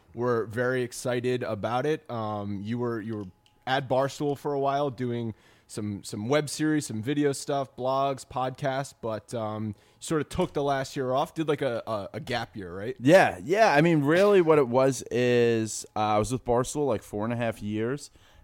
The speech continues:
Speaker 2: and it started off as just like, "Hey, let's just do this," you know, uh, you're, like, filling in, trying to help build a presence for them in New York. And then I moved from New York. I knew I was moving 'cause I'm old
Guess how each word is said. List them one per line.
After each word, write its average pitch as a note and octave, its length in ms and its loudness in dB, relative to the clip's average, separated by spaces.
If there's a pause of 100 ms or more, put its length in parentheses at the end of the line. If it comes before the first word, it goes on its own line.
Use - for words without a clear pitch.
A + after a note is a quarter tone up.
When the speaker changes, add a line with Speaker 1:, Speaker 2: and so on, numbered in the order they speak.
(120)
Speaker 2:
and G#2+ 380 0
it A2+ 140 -4
started B2+ 360 0
off B2+ 180 0
as A#2 100 -8
just A2+ 220 -8
like, G2+ 200 -2
"Hey, D#3 220 -2
let's G#2+ 200 -4
just G#2 200 -14
do G#2+ 200 -6
this," G#2 340 -2
you G#2+ 160 -2
know, F#2 280 2
uh, F2 460 0
you're, G2 180 -4
like, G2 200 -2
filling D3 380 4
in, B2 260 0
trying A2+ 300 -2
to G#2+ 80 -4
help A2 240 -2
build G#2 240 -2
a F#2 40 -8
presence F#2+ 480 -4
for F#2 200 -6
them F#2 280 -2
in E2+ 140 -4
New F2+ 80 -2
York. F#2+ 480 -2 (540)
And G#2+ 200 0
then G#2+ 380 0 (100)
I A#2+ 120 2
moved B2+ 300 0
from C3 180 -4
New C3 80 -2
York. C3+ 320 -2
I G2 80 -2
knew G#2+ 160 -2
I G#2+ 60 2
was G2+ 200 -2
moving G#2+ 380 -2
'cause F#2+ 280 -6
I'm F2+ 520 -4 (540)
old A2 400 2